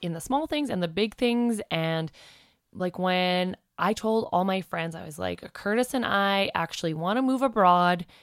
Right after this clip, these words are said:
and experience a life outside of Canada," people were like, "That sounds ridiculous." And it was one hundred percent on our radar. And yes, life does throw us curveballs, and my dad ended up getting sick.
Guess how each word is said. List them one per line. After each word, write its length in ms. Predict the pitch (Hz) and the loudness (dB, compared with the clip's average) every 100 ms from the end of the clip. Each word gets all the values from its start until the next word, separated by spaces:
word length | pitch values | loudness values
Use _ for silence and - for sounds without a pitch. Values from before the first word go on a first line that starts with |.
| _ - | _ -6
and 640 | 170 160 160 160 160 151 - | -2 0 0 0 -2 -6 -6
experience 600 | 165 - 185 185 185 185 | -8 -6 -4 -2 -2 -2
a 60 | 185 | 0
life 380 | 170 165 165 - 175 | 4 4 2 -2 -2
outside 340 | 165 - 156 | -2 -2 -2
of 120 | 151 | -4
Canada," 440 | - 160 190 262 330 - - - _ _ _ _ _ _ _ | -4 -2 2 2 2 -6 -20 -20 _ _ _ _ _ _ _
people 380 | - 196 180 165 | -6 -4 -2 -2
were 140 | 175 | -2
like, 260 | 165 160 160 - | 0 0 -2 -10
"That 540 | 156 156 185 214 247 _ | -6 4 6 6 4 _
sounds 640 | - - 175 175 180 170 | -10 -2 2 2 0 -2
ridiculous." 760 | 175 175 156 156 170 135 - - - | -6 -4 -2 -4 -4 -6 -6 -10 -6
And 180 | 185 185 | -4 -2
it 200 | 190 214 | -2 0
was 260 | 208 214 196 - 160 160 | 0 0 -2 -12 -14 2
one 240 | 175 196 | 4 4
hundred 260 | 196 214 220 | 2 2 2
percent 560 | 208 208 - 165 160 - | 0 -4 0 0 0 0
on 180 | 156 160 | 2 4
our 140 | 156 | 2
radar. 400 | 156 156 - - - - - - | 2 0 0 -4 -8 -20 -20 -8
And 140 | - 214 | 2 4
yes, 240 | 165 - | 4 2
life 340 | 180 180 175 - | 2 2 2 0
does 440 | 175 160 180 202 - | 2 4 2 -2 -8
throw 500 | - - 175 175 175 | -14 -6 2 4 4
us 500 | 175 160 156 160 - | 4 4 4 2 -4
curveballs, 640 | - - 170 156 156 160 151 | -8 -2 -2 0 0 2 0
and 260 | 170 165 - | -2 -2 -4
my 140 | 165 | -4
dad 220 | 160 151 | -4 -2
ended 200 | 165 196 | -2 -2
up 60 | 208 | -2
getting 260 | 196 233 | -2 -2
sick. 360 | 233 170 170 | -2 -2 -2